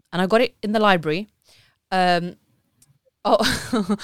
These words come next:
<laughs> I got, I've, this, I've got this really funny comment, which I'm gonna read out in a minute. But this book, I got it from the library, and it is about, uh, like, how to kind of save the planet for kids. It's kind of like a paperback book,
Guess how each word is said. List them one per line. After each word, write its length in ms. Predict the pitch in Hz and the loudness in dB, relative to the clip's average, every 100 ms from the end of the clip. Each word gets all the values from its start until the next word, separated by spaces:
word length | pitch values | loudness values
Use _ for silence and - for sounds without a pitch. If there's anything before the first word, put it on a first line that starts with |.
| - - | -10 -16
<laughs> 180 | - | -10
I 120 | - 208 | -4 0
got, 160 | 220 | 0
I've, 100 | 202 | -2
this, 140 | 185 190 | -4 -4
I've 180 | 180 - | -4 -4
got 80 | |
this 160 | 190 - | -6 -4
really 160 | 175 175 | -6 -6
funny 260 | 185 170 | -6 -8
comment, 380 | - 165 160 170 | -6 -8 -8 -10
which 160 | 165 165 | -12 -10
I'm 80 | |
gonna 140 | 160 156 | -8 -8
read 140 | 156 | -6
out 100 | 156 | -6
in 60 | 160 | -4
a 20 | |
minute. 140 | 160 165 | -4 -4
But 180 | - | -2
this 140 | 185 208 | -2 0
book, 180 | 262 269 | 0 2
I 80 | |
got 120 | 220 277 | 2 0
it 40 | |
from 100 | 294 | 0
the 60 | 269 | 2
library, 340 | 254 170 165 | 2 0 -4
and 120 | 180 | -4
it 80 | 190 | -4
is 120 | 208 190 | -4 -2
about, 360 | 202 202 190 - - _ 190 | 2 2 0 -8 -20 _ -2
uh, 320 | 185 185 185 | 2 2 2
like, 220 | 196 190 | 0 -4
how 180 | - 196 | 0 0
to 140 | 202 202 | 0 -2
kind 160 | 196 | -4
of 60 | 180 | -2
save 240 | - 190 | 0 0
the 80 | 165 | -2
planet 420 | - 185 196 - | -2 -2 0 -4
for 140 | - 190 | -8 -6
kids. 260 | 202 180 | -4 -4
It's 120 | 175 - | -6 -6
kind 200 | 208 196 | -2 0
of 80 | |
like 220 | 185 180 190 | 0 -2 2
a 200 | 175 180 | 0 0
paperback 400 | 196 185 180 - | -4 -4 -4 -4
book, 240 | 180 226 | -4 -4